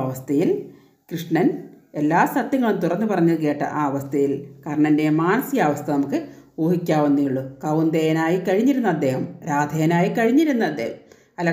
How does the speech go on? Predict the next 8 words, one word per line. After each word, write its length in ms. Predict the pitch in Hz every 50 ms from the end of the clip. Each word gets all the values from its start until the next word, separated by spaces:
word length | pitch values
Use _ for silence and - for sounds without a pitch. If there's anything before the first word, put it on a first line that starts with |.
| 170 180
കൗന്ദയനാണെന്ന് 760 | 175 180 202 214 226 226 233 226 226 220 220 220 233 240 226
അറിഞ്ഞപ്പോൾ 400 | 240 254 277 262 - 170 160 139 - - - - - - - _ _ _ _ _ _ _
രാധയുടെ 540 | - 160 160 170 175 196 202 208 208 196 196 190 180
പുത്രനും 380 | 185 175 196 196 196 196 196 -
അതിരഥൻ്റെ 460 | 175 160 175 190 185 208 208 202 208 214
പുത്രനുമായി 600 | 208 202 202 - 208 208 208 208 208 196 202 208
കഴിഞ്ഞിരുന്ന 520 | 208 214 196 190 208 208 208 208 214 220
പു-, 200 | 214 220 220 -